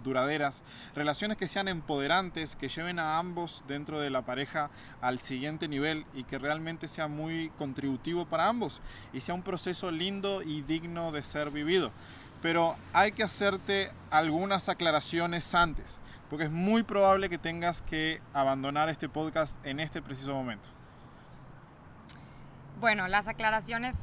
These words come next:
Speaker 2: son que, para empezar, nosotros no somos una pareja políticamente correcta.
Speaker 1: Ni convencional.
Speaker 2: Ni convencional. Eh,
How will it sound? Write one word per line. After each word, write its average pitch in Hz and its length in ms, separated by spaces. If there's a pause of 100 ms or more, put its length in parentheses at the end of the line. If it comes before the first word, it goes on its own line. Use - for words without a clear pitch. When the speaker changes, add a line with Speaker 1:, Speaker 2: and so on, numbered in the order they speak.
Speaker 2:
son 240 480 (120)
que, 226 540 (380)
para 233 140
empezar, 254 420
nosotros 262 480
no 262 160
somos 254 400
una 247 200
pareja 233 540 (400)
políticamente 226 1120 (380)
correcta. 233 680
Speaker 1:
Ni 156 180
convencional. 139 680 (100)
Speaker 2:
Ni 233 160
convencional. 196 840 (260)
Eh, 208 520